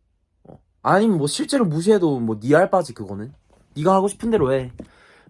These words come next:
<clears throat> 그러니까 일단 남이 말하는 거는 일단 무시가 돼 있어야 돼. 왠 줄 알아? 제 말을 들어. 그럼 제 말에 영향을 받아. 영향을 받을 필요가 없어. 넌 너고 쟨 쟤야. 그냥 제가 하는 말은,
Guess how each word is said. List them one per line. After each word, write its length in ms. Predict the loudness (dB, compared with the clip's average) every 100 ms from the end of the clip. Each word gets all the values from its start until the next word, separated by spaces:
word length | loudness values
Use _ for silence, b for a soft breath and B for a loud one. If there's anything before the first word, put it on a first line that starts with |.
| -18
<clears throat> 260 | -18 -4
그러니까 500 | 2 4 4 0 0
일단 280 | 0 0 0
남이 460 | 4 4 4 0 2
말하는 380 | 2 2 2 -2
거는 540 | -2 -2 -4 -6 -10 -16 _ _ _ _
일단 200 | -10 -6
무시가 440 | -4 -4 -2 -2
돼 120 | -4
있어야 480 | -8 -4 0 0 -2
돼. 200 | -8 -16 _ _
왠 140 | -12 -6
줄 120 | -2
알아? 260 | -2 -4 -8 _ _ _ _ _ _ _ _ _ _ _ _ _ -20
제 180 | -4 0
말을 260 | 4 2 0
들어. 380 | -2 -2 -4 -12 _
그럼 280 | -6 -4 -4
제 720 | 0 4 4 4 2 0 -2 2
말에 240 | 2 2
영향을 380 | 0 0 -2 -2
받아. 320 | -6 -12 -14 _ b b b b
영향을 440 | 2 4 4 2 0
받을 280 | -2 -4
필요가 240 | 0 0 0
없어. 240 | -6 -4
넌 220 | 0 2
너고 240 | 2 0 -2
쟨 260 | -2 -2
쟤야. 560 | -2 -2 0 0 -4 -10 _ B B B
그냥 120 | -6
제가 240 | 0 2 2
하는 140 | 0
말은, 200 | -2 -6